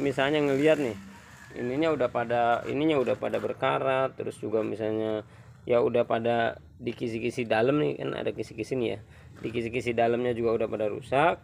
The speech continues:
Kalau kita lebih baik sarankan, lebih baik ganti. Nah, lebih baik ganti, teman-teman ganti. Toh sekarang untuk aftermarketnya juga murah. Untuk aftermarket sekitar enam ratus, tujuh ratus. Kenapa saya bilang begitu? Untuk kasus-kasus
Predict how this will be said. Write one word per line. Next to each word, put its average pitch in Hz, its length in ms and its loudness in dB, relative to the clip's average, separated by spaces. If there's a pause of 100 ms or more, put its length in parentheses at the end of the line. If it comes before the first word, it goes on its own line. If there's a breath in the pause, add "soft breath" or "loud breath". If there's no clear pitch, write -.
(180)
Kalau 107 240 -2
kita 123 240 -2
lebih 117 400 -2
baik 117 320 0
sarankan, 110 640 -4 (480 loud breath)
lebih 151 240 2
baik 165 240 4
ganti. 127 640 2 (200)
Nah, 107 160 -8
lebih 101 240 -6
baik 110 240 0
ganti, 110 400 0
teman-teman 127 480 -2
ganti. 110 320 -2
Toh 156 240 0
sekarang 139 480 -2
untuk 131 320 -2
aftermarketnya 120 800 -2
juga 120 240 0
murah. 123 320 0 (720 loud breath)
Untuk 117 240 -6
aftermarket 113 640 -4
sekitar 127 400 -6
enam 120 160 -4
ratus, 117 320 -4
tujuh 110 160 -8
ratus. 113 400 -6 (240)
Kenapa 117 320 -4
saya 113 160 -6
bilang 110 240 -6
begitu? 143 480 -4 (480 loud breath)
Untuk 170 400 0 (240)
kasus-kasus 147 640 -4